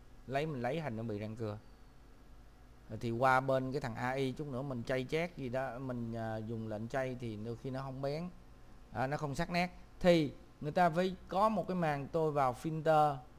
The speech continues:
và tôi chọn, à, thằng blur và chọn cái Gaussian blur. Đó, làm mờ, tức là với cái động tác này khoảng một vài pixel thôi thì các bạn thấy là ha, cái, à, cái đường nét nó mịn trở lại thôi.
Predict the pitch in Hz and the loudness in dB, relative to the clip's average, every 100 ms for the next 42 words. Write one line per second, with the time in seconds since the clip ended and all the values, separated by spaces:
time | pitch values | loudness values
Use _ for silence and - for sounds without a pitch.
0 | - 123 123 120 139 139 120 120 120 117 | -6 -2 -2 -2 -4 -2 -2 -2 -6 -8
1 | 123 120 117 110 - 113 120 131 131 123 | -4 -2 -2 -4 -4 -6 -2 2 2 2
2 | - - - - 107 - 107 123 127 120 | -8 -20 -20 -12 -10 -6 -6 -2 -2 -2
3 | 127 113 110 107 104 - - - - - | -4 -4 -4 -4 -8 -18 -20 -20 -20 -20
4 | - - - - - - - 147 - 127 | -20 -20 -20 -20 -20 -20 -2 0 0 2
5 | 127 120 120 127 123 120 117 107 - - | 2 2 2 2 2 2 0 -2 -10 -8
6 | 170 135 110 127 160 127 113 156 175 147 | -6 -4 -4 -4 -2 -2 0 0 0 0
7 | 120 - 120 156 123 107 117 110 113 143 | -2 0 -2 2 2 2 4 4 2 -2
8 | - 127 123 123 113 - - - 101 135 | 0 2 4 2 0 -12 -20 -14 -8 -2
9 | 117 107 127 139 117 117 131 123 - - | -2 -2 -4 0 0 2 0 0 -10 -18
10 | - 127 139 139 135 127 120 - - - | -2 0 2 4 4 2 -2 -8 -18 -18
11 | - 147 123 117 165 175 156 123 117 127 | -6 0 0 2 0 0 2 2 4 4
12 | 131 - 107 123 | 2 0 0 0